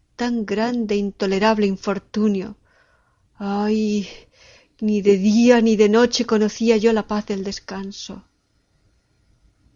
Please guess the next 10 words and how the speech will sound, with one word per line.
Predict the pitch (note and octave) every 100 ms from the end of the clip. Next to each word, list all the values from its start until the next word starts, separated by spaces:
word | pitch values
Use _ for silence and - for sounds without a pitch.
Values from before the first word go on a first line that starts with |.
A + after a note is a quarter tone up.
| -
Ni | F#3+ F#3+
un | F#3+ G#3+
solo | G#3+ - G3 G3
instante | G3+ F#3+ - - G3 G3+ - F#3+
durante | F#3+ F#3+ F3+
el | F#3 F3+
día | G#3+ G#3+ G3+
dejábame | G3 - G#3 G3+ G3 F#3+
el | F#3
animal, | F#3+ F#3+ F#3 F#3+